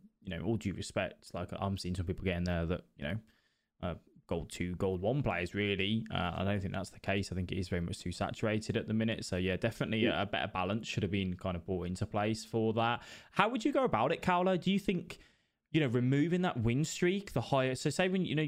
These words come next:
Speaker 1: when you get to Division four, n-, now to get that win streak bonus, you have to win four games on the bounce, then Division two,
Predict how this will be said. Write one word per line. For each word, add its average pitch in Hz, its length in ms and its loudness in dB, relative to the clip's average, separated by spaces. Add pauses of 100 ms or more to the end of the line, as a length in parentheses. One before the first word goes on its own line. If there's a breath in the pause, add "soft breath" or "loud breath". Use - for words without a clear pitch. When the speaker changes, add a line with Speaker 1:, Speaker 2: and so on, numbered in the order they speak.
Speaker 1:
when 160 160 2
you 185 60 2
get 175 140 0
to - 80 -12
Division 147 260 2
four, 113 580 0
n-, - 180 -10
now 139 360 0
to - 100 -2
get 139 220 -2
that - 180 -6
win 135 160 2
streak 117 300 -4
bonus, 113 480 0
you 110 60 2
have 127 180 0
to 123 80 0
win 107 340 0
four 214 320 2
games 87 320 -2
on 85 100 -6
the 85 60 -8
bounce, 85 300 -8
then 113 140 0
Division 120 320 0
two, 104 360 -2